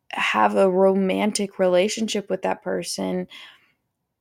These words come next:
it's just that fight or flight mode convinces you that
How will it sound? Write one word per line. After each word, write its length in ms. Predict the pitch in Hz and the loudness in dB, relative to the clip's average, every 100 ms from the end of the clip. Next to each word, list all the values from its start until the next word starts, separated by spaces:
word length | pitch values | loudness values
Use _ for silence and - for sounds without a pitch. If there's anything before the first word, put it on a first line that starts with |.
| _ _ _ _ _ _ _ _ _ _ - | _ _ _ _ _ _ _ _ _ _ 4
it's 340 | 214 202 - | 4 4 -2
just 300 | - 202 - | 0 0 4
that 240 | 190 175 202 | 4 4 4
fight 180 | 196 | 6
or 120 | 196 190 | 6 2
flight 420 | - 208 202 214 | 0 2 2 4
mode 400 | 202 185 185 - | 4 4 4 -2
convinces 680 | 208 196 185 190 196 185 202 | -6 -4 -4 -4 -6 -6 0
you 800 | 190 180 175 175 - 190 220 - _ | 0 2 0 -2 -6 -10 -12 -18 _
that 760 | 190 190 180 175 - - - | 0 6 6 6 2 -2 -6